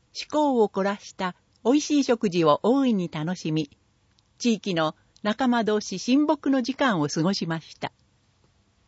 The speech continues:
写真が四枚あります。一枚目、八十名以上が楽しく会食。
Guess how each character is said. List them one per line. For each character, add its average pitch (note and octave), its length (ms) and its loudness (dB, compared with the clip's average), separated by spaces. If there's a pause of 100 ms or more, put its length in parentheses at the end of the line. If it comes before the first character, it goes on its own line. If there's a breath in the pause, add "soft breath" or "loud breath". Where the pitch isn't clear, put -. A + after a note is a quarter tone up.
(720)
写 C4 240 -4
真 C4+ 300 0
が G3+ 120 0
四 G3+ 300 4
枚 G#3+ 240 0
あ F3 80 0
り E3+ 120 -4
ま E3+ 140 -4
す。 - 240 -20 (760)
一 C4 260 0
枚 A#3 240 0
目、 F3+ 220 -4 (480)
八 C#4+ 300 -4
十 D4 200 0
名 B3 240 2
以 G#3 120 -2
上 G3+ 260 -2
が F3 220 -4 (200)
楽 C4+ 280 2
し - 140 -10
く E3 180 -2
会 F3 300 -4
食。 - 480 -8